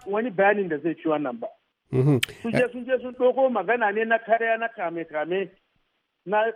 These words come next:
Speaker 1: sun rasa menene za su iya shafa mishi su ɓata shi. Amma gaskiyar magana shi ne dalilin da ba a son Ali Sharif shi ne. Shugabanci mulkin P D P zai fallashi mutanen da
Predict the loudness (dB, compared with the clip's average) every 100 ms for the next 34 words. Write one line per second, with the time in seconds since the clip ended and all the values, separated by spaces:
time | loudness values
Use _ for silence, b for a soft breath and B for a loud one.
0 | -8 0 2 4 2 0 -4 -4 -2 -2
1 | -2 0 0 2 0 2 0 0 0 0
2 | -6 -10 -2 -2 0 -4 -6 -16 _ _
3 | _ b _ 2 4 4 2 2 0 0
4 | -6 -6 -6 -8 -8 -6 -6 -6 -6 -4
5 | 0 0 -2 -4 -4 -4 -6 -8 -8 -10
6 | -10 -14 _ _ _ _ _ _ _ 0
7 | 2 6 6 6 2 -2 -4 -2 0 0
8 | -2 0 2 2 0 -8 _ -4 0 0
9 | 0 2 2 4 0 0 -2 -4 -4 2
10 | 2 2 -2 -6